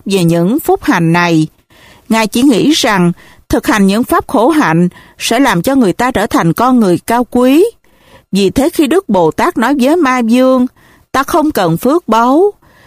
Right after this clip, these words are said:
Ngài không hàm ý những hành động phước dẫn đến Niết Bàn, mà chỉ muốn nói đến những việc làm được người thời đó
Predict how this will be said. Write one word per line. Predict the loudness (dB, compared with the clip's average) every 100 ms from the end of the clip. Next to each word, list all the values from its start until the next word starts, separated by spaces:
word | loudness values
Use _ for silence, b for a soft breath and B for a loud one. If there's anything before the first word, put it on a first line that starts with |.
| b -4
Ngài | 0 0 0 -2
không | 0 2 2
hàm | 2 0 0 -2 0
ý | 0 4 2 0 b b b -4
những | -2 0
hành | 0 2
động | 2 0 -2
phước | -2 0 2 0 -2
dẫn | 0 2
đến | 0 2
Niết | 2 0 -2
Bàn, | -2 0 0 -2 b b b b
mà | -4 -4
chỉ | 0 2
muốn | 2 2
nói | 0 2
đến | 2 0 -2 -8 b b -4
những | 0 0
việc | 0 0 0
làm | 0 0 0 0 0
được | 0 0
người | 0 2 2 0
thời | 0 -2 0
đó | 0 0